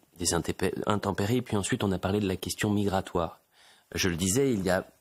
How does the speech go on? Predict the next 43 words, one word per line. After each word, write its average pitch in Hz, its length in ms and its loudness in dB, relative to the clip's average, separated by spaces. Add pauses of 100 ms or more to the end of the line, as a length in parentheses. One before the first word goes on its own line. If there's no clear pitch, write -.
(120)
nombre 113 500 2
de 98 80 -4
sujets 104 440 2
dans 92 180 -2
votre 90 560 -4
ouvrage, 104 560 0 (720)
euh, 98 260 2
mais, 107 640 2
euh, 92 160 0
dans, 98 500 0
euh, 87 60 2
Mémoricide, 95 600 2
c'est - 80 0
aussi 98 240 2
une 101 120 2
alerte 110 280 0
sur 104 160 -4
cette - 200 -2
France 127 440 0
qui - 80 -4
est 101 100 -2
en 98 60 2
train 107 180 0
de 104 80 0
s'effondrer, 110 640 0 (400)
un 101 100 2
défi 110 420 0
existentiel 110 1120 2 (100)
qui - 140 -12
s'engage 107 400 2
dans 95 140 -2
les 92 80 -2
prochaines 95 480 0
années 101 180 2
à 120 80 0
travers 104 300 -2
la 101 100 0
question - 320 -4
migratoire. 95 540 -2
Dans 110 140 2
Mémoricide, 123 600 2 (380)
on 117 140 2
découvre 131 720 2